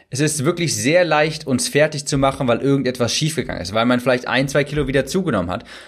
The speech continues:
Aber es ist sehr, sehr schwer, uns selbst zu loben, wenn man et-, wenn mal etwas gut läuft. Wenn man mal fünfundzwanzig Kilo verloren hat, ist das einfach so,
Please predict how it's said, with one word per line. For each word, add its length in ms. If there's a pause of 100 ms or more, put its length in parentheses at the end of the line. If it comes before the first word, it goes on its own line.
(120)
Aber 160
es 80
ist 320
sehr, 280
sehr 240
schwer, 480
uns 200
selbst 360
zu 100
loben, 300
wenn 120
man 140
et-, 260
wenn 180
mal 380 (240)
etwas 400
gut 240
läuft. 200
Wenn 100
man 100
mal 160
fünfundzwanzig 760
Kilo 300
verloren 500
hat, 220 (640)
ist 160
das 100
einfach 300
so, 340